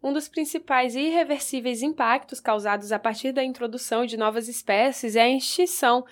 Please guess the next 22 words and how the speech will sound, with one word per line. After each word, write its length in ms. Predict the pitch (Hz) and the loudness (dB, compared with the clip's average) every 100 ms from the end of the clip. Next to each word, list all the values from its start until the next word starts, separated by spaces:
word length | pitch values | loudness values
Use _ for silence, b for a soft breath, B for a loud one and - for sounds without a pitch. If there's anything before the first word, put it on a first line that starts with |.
| B B | B B
de 140 | 226 | -6
espécies 560 | 269 - 226 247 254 220 | -4 2 6 6 4 2
da 100 | 240 | 4
região 480 | 294 311 262 240 262 | 4 2 4 4 4
por 220 | 311 320 | 0 0
predação, 640 | 302 277 311 - 190 165 - b b b | 2 4 4 2 -4 -4 -8 b b b
aonde 480 | 240 254 240 233 254 | 6 8 6 2 0
indivíduos 800 | 262 294 262 233 277 285 240 | 0 0 -2 0 0 0 0
de 80 | 208 | 2
algumas 420 | 208 202 208 202 | 2 2 -2 -2
espécies, 640 | 214 - 220 208 262 240 196 | -6 -2 2 2 0 -4 0
denominados 720 | 226 302 302 240 202 185 - | 2 4 4 2 2 2 -2
predadores, 720 | - 214 214 208 202 285 359 B B B | -2 2 2 4 2 2 0 B B B
utilizam 520 | 311 - 311 320 302 | 2 6 6 8 6
organismos 720 | 302 302 302 294 302 330 359 302 | 6 6 6 4 4 4 4 2
vivos 540 | 240 277 302 254 220 | 2 2 2 0 -2
de 140 | 220 277 | 2 6
outras, 540 | 247 269 269 233 196 | 8 8 6 0 2
denominadas 600 | 220 214 214 208 202 247 | 2 2 2 2 2 0
presas, 460 | - 233 262 294 - | 2 4 4 2 -2
como 220 | 294 294 | 0 4
alimento. 600 | 302 302 180 175 175 | 4 4 2 -2 -8